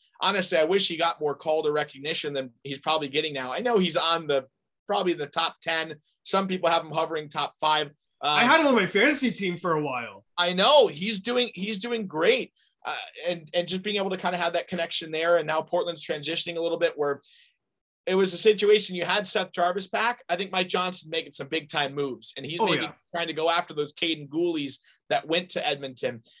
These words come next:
Speaker 1: um, or the Justin Sourdifs at the deadline that just got traded to Edmonton, or the Luke Prokops. Um,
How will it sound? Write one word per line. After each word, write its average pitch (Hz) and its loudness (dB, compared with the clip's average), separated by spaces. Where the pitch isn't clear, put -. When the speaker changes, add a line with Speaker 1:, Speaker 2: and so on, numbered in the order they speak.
Speaker 1:
um, 131 0
or 143 2
the 143 -2
Justin 165 -2
Sourdifs 175 0
at 151 -4
the 147 -4
deadline 160 0
that 120 -6
just 139 -6
got 131 -2
traded 135 -6
to 127 -4
Edmonton, 123 -6
or 139 2
the 139 -2
Luke 170 -2
Prokops. 175 -2
Um, 143 0